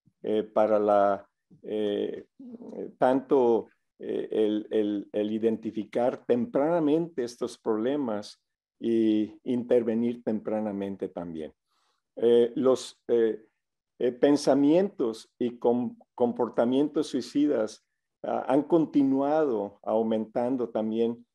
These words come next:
en los hispanos, eh, entre las edades dieciocho a cuarenta y nueve años, y es, ha, ha habido un aumento bien importante con los hispanos en la década del dos mil nueve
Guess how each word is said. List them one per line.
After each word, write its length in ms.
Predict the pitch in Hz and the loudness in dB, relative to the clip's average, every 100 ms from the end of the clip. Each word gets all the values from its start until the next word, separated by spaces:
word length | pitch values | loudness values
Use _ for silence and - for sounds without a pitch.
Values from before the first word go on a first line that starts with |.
| _ - | _ -6
en 200 | 113 107 | -4 -2
los 180 | 107 | -2
hispanos, 800 | 117 - - 117 120 131 120 - _ _ _ | -4 -6 0 0 2 -2 -6 -14 _ _ _
eh, 280 | - 110 - | -6 -4 0
entre 360 | 120 113 117 110 | 0 0 0 0
las 220 | 107 - | 0 -2
edades 420 | 110 113 120 117 | -2 0 0 -2
dieciocho 520 | 110 104 - 117 110 117 | -4 -6 0 -2 -2 -10
a 60 | |
cuarenta 400 | - 107 98 101 | -6 -4 -4 -6
y 40 | 104 | -4
nueve 340 | 107 113 110 | -4 -2 -2
años, 380 | 107 127 139 _ _ _ _ | -2 -6 -10 _ _ _ _
y 200 | - 127 | -4 4
es, 240 | 165 - - | 4 2 -10
ha, 200 | - - - | -14 -12 -2
ha 80 | 156 | -2
habido 220 | 196 196 | 0 0
un 100 | 185 | 2
aumento 520 | 160 147 156 151 139 | 2 4 2 0 -4
bien 300 | 107 131 170 | -2 -2 -2
importante 800 | 170 - 143 - 139 147 143 120 | -4 -4 -4 -2 -4 -4 -6 -8
con 160 | 117 104 | -8 -8
los 180 | 95 | -8
hispanos 720 | 104 - 123 127 135 98 - _ _ _ _ | -12 -10 -6 -6 -6 -10 -14 _ _ _ _
en 220 | - 120 110 | -4 0 2
la 120 | 110 | 2
década 440 | 123 123 135 117 | 0 0 0 0
del 200 | 107 104 | -2 -2
dos 240 | 104 98 120 | -4 -6 -4
mil 260 | 123 127 | -4 -2
nueve 500 | 113 113 113 123 123 | -2 0 0 -2 -8